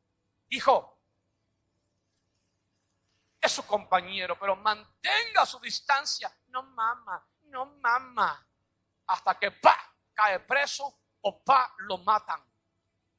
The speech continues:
Ahí viene llorando como niño, "Ay, mami, ay, mamá, perdónenme". Porque la juventud, el hombre y la mujer, oye,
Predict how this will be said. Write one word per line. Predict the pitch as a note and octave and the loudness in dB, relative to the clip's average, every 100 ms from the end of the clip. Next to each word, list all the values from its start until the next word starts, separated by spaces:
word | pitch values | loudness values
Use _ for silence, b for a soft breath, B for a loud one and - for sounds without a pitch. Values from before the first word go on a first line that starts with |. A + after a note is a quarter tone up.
| _ _ _ _ _ _ _ _ _ _ _ | _ _ _ _ _ _ _ _ _ _ _
Ahí | - A3 | -6 -6
viene | G3+ C4+ C#4 C4 | -4 -6 -4 -4
llorando | B3 A#3 B3+ B3 | 0 0 0 -4
como | A#3 A3+ | -4 -6
niño, | B3 A#3 A#3 | -6 -8 -6
"Ay, | C4 F#4 G#4+ - | 0 2 2 0
mami, | F#4 A4+ A4 F4 _ _ - | 0 0 0 -6 _ _ -2
ay, | F#4+ A#4 - | 0 0 -2
mamá, | D#4 F#4+ F#4 D#4+ | -2 0 0 0
perdónenme". | F4+ D#4+ F#4+ A#4 B4 A#4 A4+ F#4 C4+ C#4+ B3+ _ _ _ _ _ _ _ _ - | -2 -2 -6 -4 -2 -4 -4 -4 -4 -6 -16 _ _ _ _ _ _ _ _ -18
Porque | G#3+ A3 | -10 -2
la | G#3 | 0
juventud, | F#3 A3+ G#3+ G3 - D4+ D#4+ - - | 0 -2 -6 -6 -6 -2 -2 -4 -8
el | G3+ G3 | 0 4
hombre | F#4+ F#4+ E4+ | 4 4 -2
y | |
la | A#3+ | -2
mujer, | G3+ F#3+ G3+ - - | -2 -2 -2 -4 2
oye, | - - A#3+ A3+ - - | 6 6 6 0 -2 -6